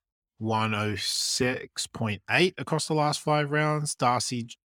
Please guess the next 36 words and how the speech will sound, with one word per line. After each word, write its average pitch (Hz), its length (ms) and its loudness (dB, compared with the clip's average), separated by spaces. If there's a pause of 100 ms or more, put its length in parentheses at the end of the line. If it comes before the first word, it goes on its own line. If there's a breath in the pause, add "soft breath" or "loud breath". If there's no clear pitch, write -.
just 143 380 2
has 160 280 0
him 160 260 -2
edged 147 480 2
at 113 120 0
one 110 220 -2
oh 107 40 -2
seven 104 380 -2
point 98 260 -8
four. 123 520 4 (760 loud breath)
Uh, 95 340 -8
I - 40 -8
think, - 400 2 (720)
yeah, 104 260 -6
Darcy's 135 480 8
potential 110 460 -2
to 101 100 -4
burn 98 320 0
you 98 100 -2
just 95 240 -2
seems 101 280 -4
higher 110 240 2
than 110 120 0
Goldstein, 107 640 2
but 98 160 -6 (200)
Goldstein's 101 500 0
obviously 95 360 -4
the 90 100 -8
safer 87 360 -4
pick. - 320 -12
I 98 60 -6
think 95 180 -4 (100)
Darcy's 104 440 0
more 127 180 4
likely 120 480 4
to 110 240 2